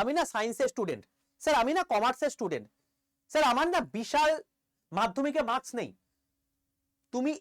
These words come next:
এইট পাস করেছো, that is sufficient। স্যার আমি ভালো ইংলিশ বলতে পারি না, দরকার নেই, নরমাল ইংলিশ বলতে পারো, যেটুকু কমিউনিকেশনের জন্য দরকার, that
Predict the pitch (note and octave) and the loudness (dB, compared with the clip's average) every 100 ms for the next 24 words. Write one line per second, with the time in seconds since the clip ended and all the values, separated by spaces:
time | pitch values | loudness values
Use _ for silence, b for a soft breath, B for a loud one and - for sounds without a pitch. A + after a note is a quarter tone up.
0 | G3 A#3 C4+ - - C4+ - C4 C4 D4 | 0 0 0 -2 -2 -2 -2 0 0 -2
1 | E4 _ _ _ _ _ _ _ _ _ | -6 _ _ _ _ _ _ _ _ _
2 | _ _ _ _ _ _ _ _ _ - | _ _ _ _ _ _ _ _ _ -20
3 | A#2+ G#3 A3 - - A3+ C4+ - F#3+ D3+ | -6 -2 -2 -4 -10 -6 -4 -4 -4 -6
4 | - G#2+ G#2 _ _ _ _ _ _ _ | -12 -14 -16 _ _ _ _ _ _ _
5 | _ _ - C#4+ D4 B3 - F#3 B3+ D4+ | _ _ -2 0 0 -2 -6 -2 0 0
6 | C#4+ D4+ C4+ C#4+ C#4+ C#4 C#4 E3 B2+ C#3 | 0 -2 -2 -2 -2 -2 -2 -4 -4 -2
7 | G3+ A#3 C4 A3+ C3+ - _ _ _ _ | -2 0 -2 -2 -8 -12 _ _ _ _
8 | _ _ - D#3 G3 B3 C#4+ C#4 C#4 B3+ | _ _ -12 -2 0 2 2 2 0 0
9 | C#4 C#4 D4 D#4+ F4 _ _ _ _ _ | -2 0 0 0 -2 _ _ _ _ _
10 | _ _ _ - C#3+ A#3 B3 C4+ B3 B3+ | _ _ _ -8 -4 -2 -2 -2 0 0
11 | C4 C4+ C4 C4+ C4 C4 C#4+ E4+ - _ | -2 -2 -2 -2 0 0 0 -2 -6 _
12 | _ _ _ _ _ - D#3+ F#3 | _ _ _ _ _ -10 -4 -2